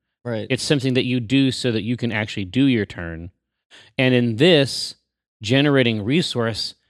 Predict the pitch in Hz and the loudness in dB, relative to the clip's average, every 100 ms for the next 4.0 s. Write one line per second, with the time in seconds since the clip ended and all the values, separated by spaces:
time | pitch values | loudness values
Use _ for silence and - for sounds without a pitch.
0 | _ - - 147 156 113 110 90 104 131 | _ -12 -2 2 2 0 -2 -2 0 0
1 | - - - - - _ _ _ _ _ | -2 -12 -14 -16 -16 _ _ _ _ _
2 | _ 135 113 147 165 113 127 - - 131 | _ -8 -2 0 0 -2 -10 -12 -6 -6
3 | 123 - 131 139 147 214 - - 95 - | -6 -8 -10 -4 -2 -2 -4 -12 -14 -18